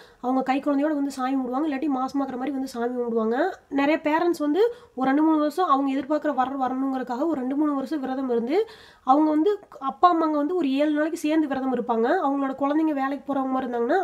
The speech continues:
அவி வந்து கடைசி மூணு நாளைக்கு மட்டும் கங்கணம் கட்டிட்டு வந்து விரதம் இருப்பாங்க. அப்படி இருக்கிறவங்களுக்கு வந்து அடுத்த வருஷமே வந்து நல்ல வரன் வந்து அமைஞ்சு அவங்க அப்பா அம்மா மறுபடியும் அடுத்த வருஷமும் தொடர்ந்து விரதம் இருப்பாங்க.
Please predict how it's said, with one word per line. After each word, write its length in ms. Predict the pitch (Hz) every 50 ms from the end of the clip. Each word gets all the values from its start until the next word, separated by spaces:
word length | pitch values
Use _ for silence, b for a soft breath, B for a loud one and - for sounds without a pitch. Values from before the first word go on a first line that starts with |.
| 277 262
அவி 140 | 294 311 302
வந்து 200 | 277 277 330 330
கடைசி 360 | - 277 - 294 294 330 320
மூணு 280 | 285 262 277 302 294
நாளைக்கு 260 | 285 285 277 277 240 247
மட்டும் 180 | 277 311 320
கங்கணம் 300 | 277 262 262 269 269 262
கட்டிட்டு 260 | 233 214 277 262 240 247
வந்து 120 | 262 302
விரதம் 260 | 240 240 240 233 247 233
இருப்பாங்க. 280 | 233 240 220 214 220 254 349 466 B B B B B B B B B
அப்படி 280 | 254 208 240 262 269
இருக்கிறவங்களுக்கு 440 | 311 311 359 349 330 320 - 294 277
வந்து 160 | 294 311 381
அடுத்த 240 | 359 285 269 277 -
வருஷமே 440 | 302 294 294 277 - 294 285 302 339 339 403 b b b b b b _
வந்து 180 | 254 302 359
நல்ல 280 | 339 285 254 269 311 311 269
வரன் 200 | 269 262 269 285
வந்து 180 | 269 247 269 294 262
அமைஞ்சு 340 | 254 254 247 233 220 262 320 427 440 - 262
அவங்க 200 | 269 269 269 254
அப்பா 160 | 254 - 285
அம்மா 120 | 285 311
மறுபடியும் 340 | 311 277 269 262 311 330 277
அடுத்த 180 | 254 - - 294
வருஷமும் 360 | 277 226 226 262 302 311 285
தொடர்ந்து 220 | 254 240 262 277 254
விரதம் 280 | 240 247 247 262 262 240
இருப்பாங்க. 400 | - - 233 220 226 254 330